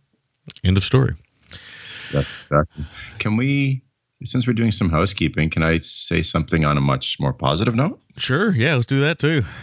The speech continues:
Speaker 2: So we're gonna do something we talked about this off the air, and I'm gonna hit you between the eyes. Um, well, no, I don't, I don't, I don't wanna say that. I don't wanna hit Sam between the eyes.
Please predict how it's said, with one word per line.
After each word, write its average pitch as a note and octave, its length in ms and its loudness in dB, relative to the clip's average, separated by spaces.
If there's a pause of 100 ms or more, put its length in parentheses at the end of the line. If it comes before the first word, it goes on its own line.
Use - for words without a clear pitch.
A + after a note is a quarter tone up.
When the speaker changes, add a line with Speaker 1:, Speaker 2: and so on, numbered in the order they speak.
(840)
Speaker 2:
So E3+ 720 -2 (420)
we're D3+ 200 2
gonna F3+ 160 6
do A2+ 200 4
something E2+ 640 0 (1300)
we A2 140 8
talked A2 260 4
about E2+ 140 -4
this - 140 -6
off G#2 240 2
the D2 140 -2
air, C2 60 -2
and D2+ 80 0
I'm F2+ 80 4
gonna D#2+ 140 4
hit D#2 140 0
you G2 120 2
between D#2+ 320 0
the C2+ 140 0
eyes. A1 420 -4 (560)
Um, D#2+ 520 0
well, A#2+ 120 4
no, B2 100 4
I B2 60 0
don't, E3+ 120 0
I G3 40 -2
don't, C4+ 180 -6
I E4+ 40 -8
don't C4 60 -2
wanna C3 120 -2
say - 200 -8
that. - 120 -12
I - 40 -6
don't - 100 -4
wanna - 100 -2
hit - 100 -4
Sam C2+ 180 0
between B1+ 240 -2
the C2+ 60 -2
eyes. E2+ 140 -4